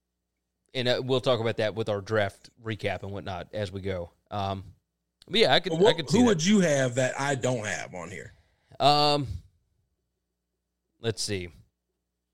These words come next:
Speaker 1: I mean, I, I would put the Packers on there.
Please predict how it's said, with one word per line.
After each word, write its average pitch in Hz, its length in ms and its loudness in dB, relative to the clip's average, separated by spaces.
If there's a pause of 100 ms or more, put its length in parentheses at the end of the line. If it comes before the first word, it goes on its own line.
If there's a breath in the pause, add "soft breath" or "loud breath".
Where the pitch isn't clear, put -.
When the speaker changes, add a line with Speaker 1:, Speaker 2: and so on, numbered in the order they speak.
(800)
Speaker 1:
I 135 60 0
mean, 135 120 2
I, 151 180 2
I 160 80 2
would 175 160 2
put 208 160 2
the - 60 2
Packers 113 440 -2
on 117 120 -2
there. 117 300 -2